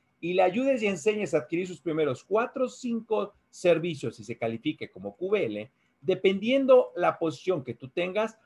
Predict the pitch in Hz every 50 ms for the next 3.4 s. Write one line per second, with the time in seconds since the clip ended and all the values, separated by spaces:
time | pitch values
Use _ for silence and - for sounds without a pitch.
0 | _ _ - 247 233 226 311 226 - 233 208 220 220 214 226 202 180 175 180 185
1 | 175 - - 143 131 135 185 226 247 220 165 147 143 139 139 - _ _ _ -
2 | 151 135 - 180 196 190 175 165 - - 170 190 185 151 120 113 110 - - 113
3 | 117 127 139 147 160 196 247 277